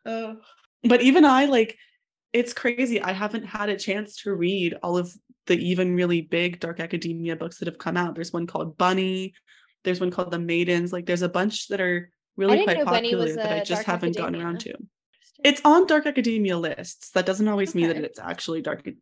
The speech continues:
Speaker 1: academia.
Speaker 2: <laughs>
Speaker 1: It's on the list.
Speaker 2: Hmm. I'd say I'll give that three point five,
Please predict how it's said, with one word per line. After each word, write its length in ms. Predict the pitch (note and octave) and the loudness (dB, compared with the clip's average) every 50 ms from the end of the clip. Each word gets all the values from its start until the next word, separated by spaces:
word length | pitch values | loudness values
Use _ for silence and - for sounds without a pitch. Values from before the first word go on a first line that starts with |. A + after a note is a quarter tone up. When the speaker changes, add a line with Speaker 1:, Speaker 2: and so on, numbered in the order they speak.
| _ - | _ -16
Speaker 1:
academia. 500 | - - - F#4 F#4 - - - - - | -16 -8 -6 -6 -6 -4 -4 -6 -6 -6
Speaker 2:
<laughs> 220 | - - G3+ - _ _ _ _ _ _ _ _ _ _ _ _ _ _ _ _ - | -8 -12 -12 -14 _ _ _ _ _ _ _ _ _ _ _ _ _ _ _ _ -14
Speaker 1:
It's 120 | F#3 - | -10 -8
on 140 | F#3+ G3 G3 | -6 -6 -6
the 60 | G3 | -6
list. 520 | G3 - - - - - - - - - _ - | -6 -8 -10 -12 -12 -14 -18 -20 -20 -20 _ -16
Speaker 2:
Hmm. 340 | D4+ C#4 C4 B3 A#3 A#3 A#3 - _ _ _ - | -14 -12 -12 -12 -12 -14 -16 -20 _ _ _ -2
I'd 240 | C4 D4 E4+ D#4+ | 0 0 0 -2
say 400 | - - E4 C#4+ C4+ G#3 - - _ _ _ _ _ _ _ _ _ _ _ _ | -2 0 0 2 0 0 -4 -8 _ _ _ _ _ _ _ _ _ _ _ _
I'll 140 | - C4+ C4+ | 0 0 2
give 200 | C4+ D4+ D#4 C#4+ | 0 -2 -4 -4
that 440 | D4+ C4+ C4 B3+ B3 A#3+ A#3 - - _ - _ _ _ _ _ _ _ _ _ _ _ | -2 -2 0 0 -2 -2 -4 -6 -10 _ -20 _ _ _ _ _ _ _ _ _ _ _
three 320 | C4+ A#3+ A#3 B3+ C4 B3+ | -12 -6 -4 -2 -2 -2
point 320 | C4 C#4 C4 A#3+ - A3+ - | -2 -2 -2 -2 -4 -6 -8
five, 680 | - A3 G3+ G3 G3 F#3+ F#3+ F#3+ G3 G3 G3 G3 G#3+ | -6 -4 -2 -2 -2 -2 -2 -2 -2 -2 -4 -6 -8